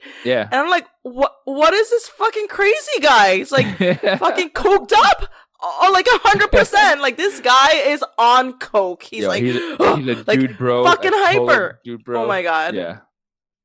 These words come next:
Speaker 2: And then everyone was, like, talking, "Oh, like, this guy's crazy. This guy's crazy." And then everyone was talking shit about Shake, right? Because he's,
Speaker 1: Yeah.
Speaker 2: like, very m-, materialistic. Oh my God.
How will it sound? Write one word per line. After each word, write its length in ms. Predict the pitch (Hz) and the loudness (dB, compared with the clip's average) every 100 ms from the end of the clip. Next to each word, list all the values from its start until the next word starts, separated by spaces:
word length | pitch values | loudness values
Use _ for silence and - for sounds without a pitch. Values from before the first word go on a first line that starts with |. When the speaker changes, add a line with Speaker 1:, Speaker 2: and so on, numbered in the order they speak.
| _ _ _ _ _ _ - - | _ _ _ _ _ _ -20 -2
Speaker 2:
And 160 | 247 247 | 0 2
then 280 | 240 233 233 | 2 2 0
everyone 360 | 226 233 240 233 | 0 2 2 2
was, 120 | 233 | 0
like, 160 | 226 | -2
talking, 220 | 226 226 233 | -2 -6 0
"Oh, 220 | 175 165 | 2 2
like, 200 | 151 151 | 0 -4
this 160 | 185 175 | -8 -6
guy's 260 | 170 160 - | -4 -4 -6
crazy. 320 | 208 185 180 | -8 -6 -6
This 140 | 165 | -8
guy's 220 | 180 160 - | -6 -8 -6
crazy." 480 | 190 143 180 - - - - - - - - _ _ - | -6 -6 -10 -18 -20 -20 -20 -20 -20 -20 -20 _ _ -4
And 160 | 277 302 | -2 0
then 380 | 294 285 277 - | 2 2 0 0
everyone 280 | 233 240 233 | 2 2 2
was 100 | 240 | -2
talking 180 | 220 | -6
shit 220 | 233 - 220 | -6 -4 -2
about 240 | 202 196 | 0 -2
Shake, 500 | - 262 180 139 - | -2 -2 -4 -6 -8
right? 380 | 147 151 196 240 - | -4 -2 -2 -4 -10
Because 320 | 180 170 175 | -6 -6 -6
he's, 240 | 196 175 | -10 -8
Speaker 1:
Yeah. 80 | 113 | 0
Speaker 2:
like, 380 | 170 165 101 95 | 2 2 -2 -8
very 360 | 180 185 180 180 | -4 -2 0 -2
m-, 180 | 180 - | -6 -12
materialistic. 800 | 208 196 196 254 202 185 190 277 - | -6 -6 -4 -2 0 2 0 -4 -4
Oh 100 | 294 | -2
my 200 | 320 277 | 0 0
God. 340 | 196 165 147 | 0 0 -2